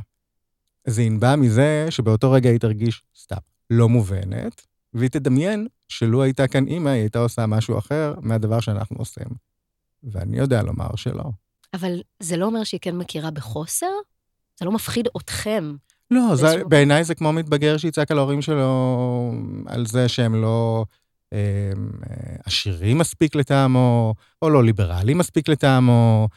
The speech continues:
Speaker 1: ואם רק היה כאן הורה אחר, אז הוא היה עושה את הדברים אחרת.
Speaker 2: מה אתה יכול, אה, בכל זאת, כי להגיד להורה שכן מפחיד אותו להגיע לשלב הזה, שאתה אומר שהוא כנראה בלתי נמנע באיזשהו מקום,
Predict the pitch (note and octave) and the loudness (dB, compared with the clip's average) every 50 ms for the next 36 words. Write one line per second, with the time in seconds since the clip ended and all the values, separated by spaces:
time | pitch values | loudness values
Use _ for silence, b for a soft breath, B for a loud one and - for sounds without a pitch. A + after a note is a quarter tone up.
0 | _ _ - G#2 G#2+ A#2+ A#2+ B2 A#2+ A#2+ A2 - A2 G#2+ A2 G2+ B2 A2+ G#2 G2+ | _ _ -4 2 4 4 4 4 4 2 2 2 2 0 0 2 2 2 2 2
1 | G2 G#2 G#2 G2+ - - - D3 E3 D#3+ D3 A#2+ A2 A2 G2+ G#2 A#2+ A#2 A2+ A2+ | 2 2 2 0 0 0 0 0 2 2 0 -2 -2 -4 -2 0 2 2 4 4
2 | A#2 A2+ A2+ A2 G2+ - - A2+ A2 - A2 G2 F#2+ G2 G#2 G#2 - A2 G2+ - | 4 2 0 -2 -4 -4 -4 -4 -4 -4 -6 -6 -6 -4 -4 -4 -4 -6 -8 -8
3 | A2+ G#2+ F#2 - - - _ _ _ - G3 G#3 A#3+ C4+ C#4+ D4+ - C#4+ B3 G#3+ | -8 -10 -10 -12 -16 -18 _ _ _ -6 0 2 4 4 4 2 2 0 0 0
4 | F#3+ - - A#3 A3+ A#3 A#3 A#3 A3 G3+ F#3+ F#3 F3+ F3 E3+ E3+ E3 D#3+ D#3+ E3+ | 0 -2 -2 -2 0 2 0 0 0 -2 -2 -2 -2 -2 -4 -4 -6 -8 -10 -10
5 | - - G#3+ G#3+ A3 A3+ G3+ A3 G#3+ - - F#3 E3+ E3+ D#3 D#3+ G#3 G#3+ G3 F#3+ | -6 -4 -2 -2 -2 -2 -4 -6 -10 -8 -6 -6 -6 -6 -6 -4 -4 -4 -2 0
6 | F3 D#3+ D#3 - C3+ C#3 F3+ F3 D#3 D3 F#3+ A3 A#3 A3 - - - - - B3 | 0 0 0 -2 -4 -2 -2 -2 0 0 0 0 2 0 -2 -4 -2 2 4 4
7 | C4+ C4 A#3+ G#3 - - - - B3+ B3+ C4 B3+ B3 - A3+ G3+ F#3 F3 E3+ F3 | 4 4 2 0 -2 -4 -2 0 2 2 2 2 2 2 2 2 2 2 2 4
8 | A3 A3+ A3+ G3 - - F3 D#3+ E3 E3+ E3+ E3+ D#3 E3+ D#3 D3 F3 F3+ F#3 - | 4 4 4 4 0 -2 -2 0 2 2 2 2 0 -2 -4 -2 -2 -2 -2 -2
9 | - G3 G3 G#3 G#3+ G#3+ G#3 - A#3 G#3+ - - A3 A3 A3+ D4+ D#4+ D4 B3+ A3+ | -2 0 0 0 0 -2 -4 -4 -4 -4 -4 -2 -2 0 0 2 2 2 2 2
10 | - C4+ C4 B3 A3 F#3+ F#3 F#3+ G3 F#3+ F3 E3 D3+ - - C3+ B2+ - - - | 2 2 2 2 2 2 2 2 2 2 2 0 0 -2 -6 -10 -14 -14 -8 -4
11 | F#3 G#3 A#3 C4+ D#4+ F4+ | 0 2 4 4 4 4